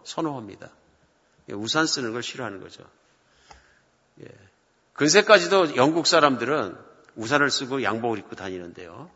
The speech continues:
그 이전에는 우산을 쓰지 않았습니다. 왜냐하면, 어, 통념적인 사회관념이 무엇이냐면 "우산은 여자가 쓰는 것이다"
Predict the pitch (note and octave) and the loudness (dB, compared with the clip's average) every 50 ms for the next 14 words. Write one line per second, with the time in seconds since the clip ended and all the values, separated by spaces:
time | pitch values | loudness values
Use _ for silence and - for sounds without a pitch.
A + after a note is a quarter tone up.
0 | _ _ _ _ - - C#3 C3+ B2 A#2 C3 B2+ B2 B2 C3+ D#3+ D#3+ - A#2 G#2 | _ _ _ _ -8 -4 -2 -2 0 0 0 0 0 -2 -2 -4 -6 -8 -8 -8
1 | A#2 B2+ D3 D#3 - - A2+ - D3+ A#2 F#2+ G#2 G#2 - - A#2+ A#2+ G#2 - F2+ | -8 -8 -6 -8 -8 -10 -10 -12 -12 -10 -10 -8 -6 -6 -6 -6 -8 -12 -14 -14
2 | E2 F2+ - G2+ G2 F#2+ G2+ G#2 A2 C#3+ C#3+ G#2 E2 - - - - - - - | -16 -16 -14 -12 -10 -8 -8 -6 -6 -6 -6 -6 -8 -10 -16 -20 -20 -20 -20 -20
3 | _ _ _ _ _ _ _ - G2 F#2 - - - _ _ _ _ _ _ _ | _ _ _ _ _ _ _ -20 -20 -20 -20 -20 -20 _ _ _ _ _ _ _
4 | _ - F#3+ G3+ G3+ G3+ G3 F#3+ - F#3 F3+ D#3+ F3+ F3 E3 C#3 A#2+ B2+ - - | _ -4 -2 2 4 4 4 4 4 2 2 2 2 2 2 0 -2 -4 -2 0
5 | E3+ F3+ F3 C#3+ C3+ C3 C3 C3+ C#3 C3+ A#2+ G#2+ G#2+ - - B2 D3+ D#3 - A#2 | 0 0 2 2 2 2 2 0 0 -2 -2 -4 -4 -6 -4 -6 -6 -6 -6 -6
6 | A2+ A2 C3+ C#3 C#3+ B2+ G#2+ G2 F#2+ A2+ A#2+ C3 B2+ - - B2+ A2 G2+ F#2+ F#2 | -4 0 0 0 0 0 0 0 0 -2 -2 -2 -4 -6 -6 -8 -8 -8 -10 -12
7 | - - - G#2 G2+ F2+ - | -14 -14 -14 -14 -14 -14 -16